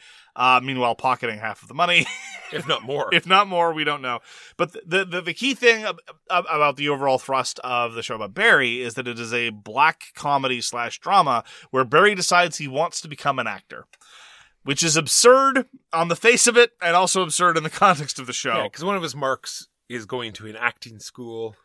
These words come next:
Speaker 1: Yes.
Speaker 2: Who is, who, what is, who's being taught by <sighs> Henry Winkler.
Speaker 1: Yes, Henry
Speaker 2: And he's
Speaker 1: Winkler
Speaker 2: doing
Speaker 1: in a
Speaker 2: such a
Speaker 1: brilliant role.
Speaker 2: fantastic job of, <laughs> of just making how, how silly the whole thing is.
Speaker 1: Oh, yeah.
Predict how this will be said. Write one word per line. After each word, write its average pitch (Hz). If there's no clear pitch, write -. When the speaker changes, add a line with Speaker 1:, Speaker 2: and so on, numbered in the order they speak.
Speaker 1:
Yes. 127
Speaker 2:
Who 120
is, -
who, 120
what 123
is, 110
who's 120
being 131
taught 120
by 104
<sighs> -
Henry 123
Winkler. 101
Speaker 1:
Yes, 147
Henry 185
Speaker 2:
And 185
he's 165
Speaker 1:
Winkler 175
Speaker 2:
doing 175
Speaker 1:
in 151
a 151
Speaker 2:
such 143
a 160
Speaker 1:
brilliant 185
role. 120
Speaker 2:
fantastic 170
job 107
of, 127
<laughs> -
of 208
just -
making 151
how, 127
how 113
silly 131
the 113
whole 113
thing 107
is. 87
Speaker 1:
Oh, 233
yeah. 277